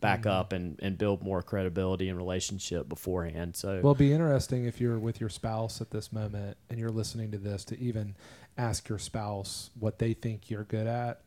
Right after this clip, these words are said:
Speaker 2: And
Speaker 1: Absolutely.
Speaker 2: you do the same with them, just
Speaker 1: Yeah.
Speaker 2: to kinda know where you are as a partnership
Speaker 1: That's,
Speaker 2: in this.
Speaker 1: no, that's great. And, and sometimes, um, you know, one spouse does one well, the other does the
Speaker 2: Mm-hmm.
Speaker 1: other, and you can
Speaker 2: Yeah.
Speaker 1: challenge each other in that. But, but I think being self-aware and just knowing, "Okay, my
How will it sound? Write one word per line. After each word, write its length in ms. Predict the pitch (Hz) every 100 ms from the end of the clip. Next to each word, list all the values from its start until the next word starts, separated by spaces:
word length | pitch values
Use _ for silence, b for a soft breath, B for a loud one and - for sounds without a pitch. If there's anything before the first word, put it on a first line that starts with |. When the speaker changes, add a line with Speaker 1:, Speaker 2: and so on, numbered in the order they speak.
| -
Speaker 2:
And 80 | 117
Speaker 1:
Absolutely. 500 | 107 101 104 95 95
Speaker 2:
you 60 | 117
do 60 | 120
the 80 |
same 280 | 110 127 117
with 140 | 110 -
them, 240 | 110 110
just 140 | 107
Speaker 1:
Yeah. 240 | 107 113 113
Speaker 2:
to 40 | 117
kinda 140 | 117
know 120 | 117
where 180 | 113 113
you 200 | 110 110
are 400 | 110 110 113 101 b b b -
as 160 | 113
a 160 | 107 101
partnership 600 | - 113 - 101 - 101
Speaker 1:
That's, 280 | 110 107 113
Speaker 2:
in 140 | 110 113
this. 0 |
Speaker 1:
no, 180 | 104
that's 280 | 98 107 -
great. 460 | 107 107 104 98 -
And, 320 | 113 117 113
and 340 | 120 117 110 107
sometimes, 840 | - 139 131 127 123 120 113 -
um, 560 | - 110 104 95 92 90 - - - -
you 100 | 107
know, 120 | 92
one 200 | 107 117
spouse 380 | - 113 107 -
does 200 | 123 98
one 300 | 110 113 113
well, 300 | 117 113 127
the 160 | 110
other 240 | 110 113 113
does 240 | 113 110
the 100 | 120
Speaker 2:
Mm-hmm. 80 | 107
Speaker 1:
other, 200 | 120 151
and 100 | 131 110
you 80 | 104
can 120 | 117
Speaker 2:
Yeah. 60 | 113
Speaker 1:
challenge 340 | 113 123 101
each 160 | 107 -
other 200 | 101 101
in 120 | 101
that. 260 | 101 101 101
But, 160 | 110 B B B B
but 100 | - 135
I 60 |
think 220 | 147 185 151
being 200 | 151 131
self-aware 760 | - 139 - 117 117 113 120
and 120 | 113 110
just 160 | 113
knowing, 420 | 120 120 117 101
"Okay, 240 | 101 107 95
my 440 | 98 104 104 101